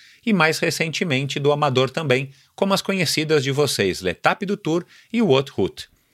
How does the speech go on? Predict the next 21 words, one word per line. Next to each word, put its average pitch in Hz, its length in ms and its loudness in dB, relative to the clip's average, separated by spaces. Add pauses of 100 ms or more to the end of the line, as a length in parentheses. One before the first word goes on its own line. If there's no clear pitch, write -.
(360)
Em 104 100 0
mil 110 240 2
novecentos 98 480 -2
e 90 40 -2
oitenta 85 400 -2
e 143 80 -2
nove, 135 320 0
a 160 40 -4
Mavic 151 380 -4
fez 160 180 0
história 143 440 -2
novamente 160 580 -2
no 113 140 -2
Tour 98 180 0
de 135 140 2
France, 143 400 -6 (260)
ao 165 140 0
vencer 156 360 0
a 131 60 2
última 196 380 0
etapa, 135 480 -2